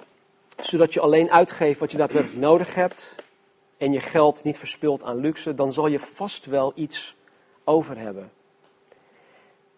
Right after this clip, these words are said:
En als dat zo is, vraag God voor zijn financieel advies. Vraag God: "Heer, wat moet ik met dit geld?" Weet je, ik heb, ik heb wel eens, ehm,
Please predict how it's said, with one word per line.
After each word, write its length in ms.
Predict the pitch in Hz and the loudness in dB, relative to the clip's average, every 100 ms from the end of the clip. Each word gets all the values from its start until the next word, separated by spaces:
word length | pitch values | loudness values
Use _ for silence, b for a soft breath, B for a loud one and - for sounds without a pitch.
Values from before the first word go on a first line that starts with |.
| _ _ | _ _
En 140 | - | -4
als 100 | 147 | -2
dat 160 | 143 151 | 0 -2
zo 160 | - 165 | -2 2
is, 460 | 175 185 - - - - - _ _ _ _ _ _ _ _ _ - | 2 2 -2 -12 -16 -20 -20 _ _ _ _ _ _ _ _ _ -8
vraag 280 | 180 208 233 | -2 -2 -4
God 460 | - 147 160 - - | -4 -2 -2 -6 -20
voor 260 | _ - 147 | _ -4 -2
zijn 240 | 147 175 | 0 0
financieel 560 | 175 170 160 147 143 139 | -2 -4 -4 -4 -6 -8
advies. 340 | 151 - 196 | -10 -14 -14
Vraag 300 | - 180 185 | -12 -10 -10
God: 240 | - 190 _ b | -10 -16 _ b
"Heer, 260 | - 202 220 B B | 2 4 2 B B
wat 180 | 180 180 | -2 0
moet 160 | 240 | -4
ik 80 | 240 | -6
met 140 | 180 147 | -8 -8
dit 140 | 117 | -12
geld?" 380 | - 101 - _ _ _ B B B B B B | -12 -12 -12 _ _ _ B B B B B B
Weet 160 | 190 190 | 0 2
je, 100 | 214 | 0
ik 160 | 202 | -2
heb, 140 | 220 220 | -2 -4
ik 120 | - 202 | -6 -6
heb 140 | 180 | -4
wel 220 | 185 196 | -2 0
eens, 380 | 185 185 - - | 0 -2 -4 -8
ehm, 320 | 165 151 147 | -6 -4 -6